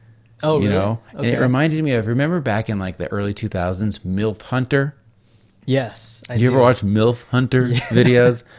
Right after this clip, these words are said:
Speaker 2: Back when there wasn't Brazzers and or
Speaker 1: Mm-hmm.
Speaker 2: even, like, RedTube, and you would have to go to, like, milf hunter dot com, and it was this, like, schlubby dude
Speaker 1: Yeah.
Speaker 2: with a goatee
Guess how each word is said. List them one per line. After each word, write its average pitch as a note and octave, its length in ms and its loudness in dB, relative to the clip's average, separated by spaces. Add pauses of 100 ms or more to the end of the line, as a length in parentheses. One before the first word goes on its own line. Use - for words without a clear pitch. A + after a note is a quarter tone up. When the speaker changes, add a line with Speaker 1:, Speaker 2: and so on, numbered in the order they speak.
(160)
Speaker 2:
Back A#2+ 220 0
when B2+ 100 -2
there G#2+ 140 0
wasn't A2 360 0
Brazzers G2 720 0
and D2 360 -6
or C#3+ 60 -6
Speaker 1:
Mm-hmm. A2+ 120 -2
Speaker 2:
even, A2+ 220 2
like, E2+ 160 -4
RedTube, F2+ 540 -2
and F#2+ 140 -6
you G2 80 -4
would F#2+ 80 -6
have G2+ 180 -4
to A#2 60 -6
go G#2 180 -2
to, A2 60 -2
like, G2 220 -4
milf G#2 380 -4
hunter G#2+ 400 -2
dot F#2+ 300 -2
com, F2+ 480 -2 (520)
and E3+ 80 2
it F#3+ 60 2
was F#3+ 160 0
this, G3+ 180 -4
like, G3+ 180 -2
schlubby F3 720 -2
dude E3 560 2 (140)
Speaker 1:
Yeah. A2+ 220 -2
Speaker 2:
with A#2 100 4
a A2 40 6
goatee D3+ 1000 0